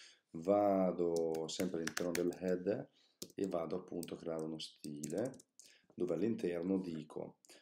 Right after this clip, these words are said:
eh, item, ok, dovrà essere width cento per cento, tanto comunque la sua grandezza sarà di cinque, perché dopo vedremo questa parte qui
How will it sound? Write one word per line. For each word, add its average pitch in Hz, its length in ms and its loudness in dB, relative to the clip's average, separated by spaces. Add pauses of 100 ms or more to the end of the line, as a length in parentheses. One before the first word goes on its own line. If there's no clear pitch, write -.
(240)
eh, 87 380 -6
item, 92 400 0 (1080)
ok, - 440 -10 (1200)
dovrà 98 380 4
essere 76 1000 -6 (280)
width 95 520 -4 (680)
cento 95 280 2
per 80 140 -4
cento, 87 340 0
tanto 92 240 2
comunque 98 280 2
la 92 60 4
sua 90 140 -2
grandezza 85 460 0
sarà 80 380 -2
di 85 340 -8
cinque, - 420 0
perché - 220 0
dopo 78 180 -2
vedremo 80 300 -2
questa 78 240 -6
parte - 260 -10
qui 82 240 -2